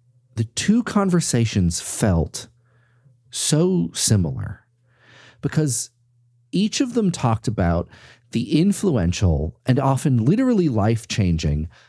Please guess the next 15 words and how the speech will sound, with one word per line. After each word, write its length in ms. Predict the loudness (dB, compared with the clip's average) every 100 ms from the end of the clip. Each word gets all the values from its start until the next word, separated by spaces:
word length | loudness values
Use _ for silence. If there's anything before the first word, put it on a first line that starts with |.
| _ _
high 560 | -12 -4 0 2 2
bandwidth 680 | 0 0 2 2 0 0 -2
communication 1000 | 0 2 2 0 -2 -2 -4 -6 -6 -10 _ _ _ _ -20 _ _ _ _ _ _ -6
that 280 | -6 -8 _ -2
maybe 540 | 0 0 0 0 -2 _ _
can 300 | 0 0 0 -2
only 520 | 0 2 4 2 2 0
happen 680 | 0 0 0 0 0 -2 -8 _ _ _ _ _ _ -4
when 200 | -2 0
people 400 | -2 0 0 2
are 140 | 0
together 800 | -4 -8 0 2 2 0 -2 -4 _ _ _ _ _ _ _ _ _ _ -4
and 120 | -2
in 160 | -2
person. 640 | -4 -4 -4 -4 -10 -12